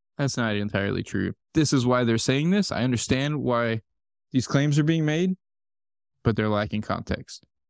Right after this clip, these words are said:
All right. So hopefully this episode was entertaining, if not anything else, informative, you know, kinda eye-opening, help you kinda understand where I, where my journey has gone, where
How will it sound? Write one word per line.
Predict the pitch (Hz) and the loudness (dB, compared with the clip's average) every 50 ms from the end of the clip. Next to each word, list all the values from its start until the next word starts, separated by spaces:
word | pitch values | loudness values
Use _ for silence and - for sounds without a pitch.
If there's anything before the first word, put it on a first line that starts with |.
| _ _ _ _ _ _ - - | _ _ _ _ _ _ -4 0
All | - | 0
right. | 143 190 233 196 | 2 2 0 -2
So | - - 170 151 139 139 131 - - - - | 0 2 4 4 4 4 2 0 -4 -8 -6
hopefully | - - 202 262 233 - 240 247 247 240 240 233 | 0 2 2 2 2 2 2 2 2 4 4 4
this | 208 175 170 175 170 147 - - - - | 4 4 4 2 2 0 -2 -6 -8 -4
episode | - 170 170 175 185 156 - - - 170 170 170 165 165 160 | -4 -4 -2 0 -2 -2 0 0 0 0 2 2 2 2 2
was | 147 131 131 127 120 120 120 113 - - | 2 2 2 2 2 2 0 -2 -4 -6
entertaining, | 147 135 - 131 117 - 165 196 196 202 202 202 190 | -6 -2 -2 0 2 2 2 2 4 2 2 2 2
if | - - 135 - | 2 0 0 0
not | 139 131 131 131 120 120 | 0 0 0 0 -2 0
anything | 135 135 131 131 117 139 127 123 | 0 2 2 2 2 2 2 2
else, | 131 143 156 156 - - - _ _ _ _ _ _ - | 2 2 2 0 0 -4 -8 _ _ _ _ _ _ -8
informative, | - - 120 113 - 143 143 147 147 147 143 143 139 135 127 117 - - | -2 -2 0 0 0 0 0 2 2 0 0 0 0 0 0 -2 -6 -8
you | 131 120 | -10 -10
know, | - - - | -8 -6 -2
kinda | - 113 113 - | -2 0 0 0
eye-opening, | - 123 127 123 123 117 - 123 123 120 120 120 117 117 110 | 0 0 2 2 2 2 0 0 0 0 0 0 -2 -2 0
help | 107 120 117 107 | 2 2 2 2
you | 113 | 2
kinda | 107 - 117 110 | 2 2 2 2
understand | 104 110 117 113 104 - - 120 113 110 110 110 - _ _ _ _ _ _ _ _ _ _ - | 2 0 0 -2 -2 0 0 0 0 2 0 -2 -4 _ _ _ _ _ _ _ _ _ _ -12
where | - - - - 110 120 127 127 123 | -12 -10 -4 0 2 2 2 2 0
I, | 120 123 127 - | 0 0 -2 -2
where | - 110 113 120 123 131 127 123 120 117 107 - _ _ _ _ _ _ _ _ - | -2 -2 0 2 2 2 2 2 2 0 0 -4 _ _ _ _ _ _ _ _ -8
my | 110 113 117 123 123 | -6 -4 -4 -2 -2
journey | 123 120 127 120 123 127 123 120 | -2 0 0 0 0 0 0 0
has | 123 120 113 113 | 0 -2 -2 -2
gone, | - 127 117 117 117 117 120 117 117 113 | -4 -4 -2 -2 -2 -2 -2 -2 -2 0
where | 110 110 113 113 117 117 113 110 | 0 2 2 2 4 2 2 0